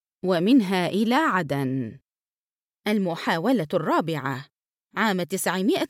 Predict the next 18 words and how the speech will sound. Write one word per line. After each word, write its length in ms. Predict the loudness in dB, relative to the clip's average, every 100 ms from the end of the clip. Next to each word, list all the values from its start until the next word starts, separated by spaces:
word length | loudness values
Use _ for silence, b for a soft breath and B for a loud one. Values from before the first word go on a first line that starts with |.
| 2
وسبعة 580 | 4 4 2 2 2 2
وعشرين 640 | 0 2 0 -2 -2 0
هجريًا، 680 | 0 -2 -4 -2 0 0 -2 -6 _ _ _ 0
الموافق 720 | 0 2 0 0 0 -2 2
عام 340 | 2 2 -2 -2
ألف 220 | -2 2
وخمسمائة 960 | 2 4 2 -2 0 0 0 -2 -2
وعشرين، 840 | -2 0 -2 -4 -4 -2 -4 -6 -12 _ _ _ _
وكانت 580 | 0 2 2 2 2 0
في 200 | -2 -4
هذه 380 | -2 -2 -2 -2
المرة 460 | -2 -2 0 -2 -2 _ _ _ -4
بقيادة 880 | -2 -2 -2 2 2 2 0 0 -2
نائب 440 | 0 -2 -2 -2
ملك 460 | 0 0 -2 -2 -4
البرتغال 800 | -2 -4 -4 -4 0 2 2 -2 _ _ _ -2
لوبر 520 | 2 4 4 4 2
سيكويرا، 800 | 2 -2 0 0 2 2 -2 -4